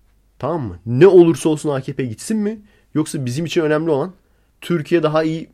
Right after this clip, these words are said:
bir yere mi gelsin? Onu düşünmek lazım. Tamam mı? Şimdi bu aslında benim kinimden kaynaklanan bir şey değil.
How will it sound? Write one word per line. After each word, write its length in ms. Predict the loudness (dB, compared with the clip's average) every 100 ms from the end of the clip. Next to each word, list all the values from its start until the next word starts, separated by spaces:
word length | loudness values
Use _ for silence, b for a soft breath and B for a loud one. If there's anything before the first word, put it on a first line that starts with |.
| _ _
bir 100 | -4
yere 200 | -2 -2
mi 120 | -8
gelsin? 360 | -12 -16 -20 _ _ _ _ _
Onu 260 | -2 0 0
düşünmek 480 | -2 -6 -12 -14 -18
lazım. 260 | -20 -20 _ _ _ _ _
Tamam 200 | -10 -8
mı? 180 | -12 -16 _ _ _ _ _ _ _ _ _
Şimdi 440 | -8 -2 -2 -4 _ _ _ _ _ _ _ _
bu 340 | -14 -6 -2 -2
aslında 440 | -2 -4 -4 -2
benim 180 | -4 -4
kinimden 500 | -4 -4 -2 -4 -4
kaynaklanan 480 | -6 -8 -8 -10 -10
bir 60 |
şey 160 | -12 -12
değil. 160 | -12